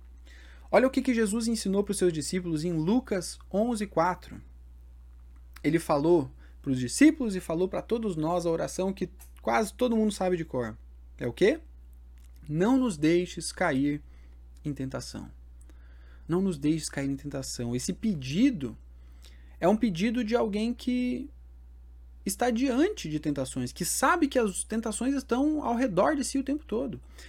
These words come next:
Jesus sabia que, imagina, ele tendo a missão, que pra nós é impossível, né, de carregar o mundo nas costas, o pecado do mundo nas costas. Jesus foi tentado de todas as maneiras possíveis pelo próprio diabo,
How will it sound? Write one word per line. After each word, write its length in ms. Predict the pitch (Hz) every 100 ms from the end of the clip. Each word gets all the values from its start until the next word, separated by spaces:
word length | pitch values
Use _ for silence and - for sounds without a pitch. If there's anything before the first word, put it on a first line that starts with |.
| -
Jesus 440 | 151 190 160 302
sabia 600 | - 381 175 190 359 311 120
que, 400 | - 202 220 - - - - - - -
imagina, 440 | 196 208 240 294
ele 360 | 190 208 220 - - -
tendo 220 | 226 254
a 40 | 262
missão, 800 | 254 233 - - 220 285 170 - - - - -
que 80 | -
pra 180 | 202 196
nós 240 | 185 233
é 40 | 226
impossível, 840 | 233 240 208 - 220 240 151 139
né, 200 | 165 208
de 160 | 156
carregar 480 | 170 190 196 196 185
o 80 | 277
mundo 400 | 233 190 277 254
nas 180 | 185 -
costas, 280 | 175 185 -
o 80 |
pecado 640 | 196 214 - - 220 233 220
do 160 | 220
mundo 440 | 214 190 226 233 190
nas 200 | 143 -
costas. 720 | - 135 165 165 127 - - - - - - - - - - - -
Jesus 360 | 180 175 220
foi 180 | - 226
tentado 480 | 220 214 196 208 220
de 80 | 208
todas 400 | - 214 220 220
as 100 | 214
maneiras 400 | 214 175 180 202
possíveis 440 | 175 - 160 180
pelo 220 | - 196
próprio 360 | 196 185 185 196
diabo, 500 | 175 147 147 175 147